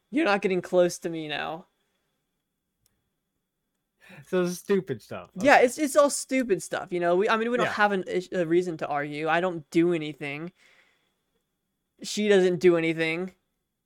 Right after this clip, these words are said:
Speaker 1: We both understand each other, so it's like, we d-, we don't really have anything to argue about.
Speaker 2: Yeah, unless you're trying to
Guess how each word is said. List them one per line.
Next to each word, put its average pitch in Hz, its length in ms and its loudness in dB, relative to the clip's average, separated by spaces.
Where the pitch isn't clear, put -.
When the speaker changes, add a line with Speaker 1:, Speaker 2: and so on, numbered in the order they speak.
Speaker 1:
We 190 140 0
both 196 200 4
understand 160 520 -4
each 151 160 -8
other, 147 260 -4
so 170 180 -4
it's 160 140 -8
like, 156 220 -6
we 175 140 2
d-, 175 100 2
we 196 120 -2
don't 233 140 2
really 208 140 -4
have 185 260 -6
anything 170 300 -6
to - 80 -8
argue 151 380 -8
about. - 360 -12
Speaker 2:
Yeah, 110 220 -10
unless 127 260 -8
you're 127 60 -10
trying 113 460 -8
to 98 100 -10